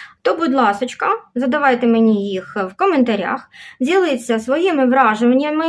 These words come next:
про цю мою нову роботу. Я дуже щ-, я дуже сильно сподіваюся на ваші вподобайки, на ваші підписки, на ваші коментарі, бо зараз з Ютубом коїться якась несенітниця, і з цим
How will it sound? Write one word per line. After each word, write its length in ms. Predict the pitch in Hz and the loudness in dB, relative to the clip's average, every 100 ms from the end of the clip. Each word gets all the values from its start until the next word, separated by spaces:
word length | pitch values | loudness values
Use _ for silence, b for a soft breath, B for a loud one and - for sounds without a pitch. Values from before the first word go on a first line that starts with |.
| 349 349 339 | -2 -4 -4
про 140 | 339 | -8
цю 180 | 339 349 | -6 -4
мою 280 | 330 320 330 | -2 -2 -2
нову 320 | 320 311 311 | -2 -2 -2
роботу. 520 | 320 254 254 220 254 359 - b b b | -2 2 2 2 -2 -4 -8 b b b
Я 580 | 247 254 302 277 240 240 | -6 0 2 4 2 -2
дуже 540 | 214 302 330 247 208 208 | -6 -4 0 0 0 -6
щ-, 400 | - - 220 240 240 240 | -8 -18 -12 0 4 4
я 160 | 247 262 | 4 0
дуже 400 | 220 349 349 285 | 0 -2 -2 -6
сильно 360 | - 269 220 | -4 0 2
сподіваюся 640 | 220 226 240 233 190 - | 0 0 2 2 0 -2
на 140 | 220 247 | -2 2
ваші 320 | 302 226 - | 0 0 -6
вподобайки, 920 | - 311 311 262 240 226 202 - 196 | -8 -8 -6 -4 0 0 -2 -8 -6
на 140 | 220 | -2
ваші 300 | 247 269 277 | 0 0 -2
підписки, 640 | 294 330 320 247 202 - 202 | -10 -10 -4 -2 -2 -6 -8
на 120 | 214 | -2
ваші 280 | 254 311 311 | -2 -2 -8
коментарі, 640 | 320 311 302 311 269 - B B B B | -8 -6 -6 -4 -4 -6 B B B B
бо 240 | 233 294 311 | -2 0 0
зараз 600 | 240 277 330 349 339 339 | 2 2 2 2 2 0
з 60 | |
Ютубом 720 | 262 269 240 302 302 285 285 | -2 -2 -4 -4 -2 -2 -2
коїться 480 | 254 254 262 262 254 | 2 4 4 4 2
якась 540 | 226 233 233 247 226 226 | 0 0 0 -2 0 -2
несенітниця, 880 | 202 220 220 330 - 330 320 320 | -2 2 2 2 -2 -4 -4 -4
і 160 | 302 254 | -4 -4
з 140 | - | -8
цим 300 | - 294 269 | -6 -4 -2